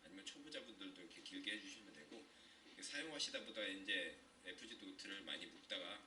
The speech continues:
익숙해지시면은 자기가 원하는 사이즈로 이렇게 묶을 수 있을 겁니다. 그럼 한 삼십 센티미터 정도 반 정도 접고요. 그러면은 이 접은 상태에서 이 접은 처음 마디가 이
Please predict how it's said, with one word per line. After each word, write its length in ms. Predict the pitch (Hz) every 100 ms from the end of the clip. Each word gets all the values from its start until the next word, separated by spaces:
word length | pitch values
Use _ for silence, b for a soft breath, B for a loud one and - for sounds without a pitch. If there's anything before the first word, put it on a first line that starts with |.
| - -
익숙해지시면은 760 | - - 110 - 285 269 311 - B B
자기가 340 | - - -
원하는 640 | 90 95 104 110 101 95 92
사이즈로 480 | - - 262 - -
이렇게 220 | - -
묶을 240 | - -
수 120 | -
있을 280 | - - -
겁니다. 320 | - - - - - B B B B -
그럼 140 | - -
한 100 | -
삼십 260 | - - -
센티미터 200 | 113 -
정도 220 | 98 92
반 220 | 90 - -
정도 320 | - - -
접고요. 480 | - - - - - - - - - - - - -
그러면은 400 | - - - - - - - -
이 80 |
접은 300 | - - 233
상태에서 640 | 226 - - - 285 277 - - - - - - - - - - - - - - - - - - - - - - - - - - - - - - - - - - - - -
이 80 | -
접은 320 | - 104 117
처음 300 | 117 160 147
마디가 340 | 90 87 113 101
이 320 | 95 95